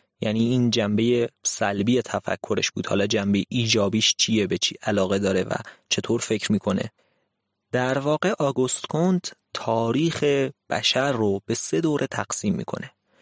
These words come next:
و میگه دورهٔ اول یک دورهٔ ربانی یا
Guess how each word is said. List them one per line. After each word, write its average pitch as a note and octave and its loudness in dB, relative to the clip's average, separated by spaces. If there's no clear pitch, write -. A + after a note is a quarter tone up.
و D3+ 0
میگه A3+ 2
دورهٔ A3 2
اول F#3 2
یک F#3+ 2
دورهٔ D3 0
ربانی A2 0
یا C3 2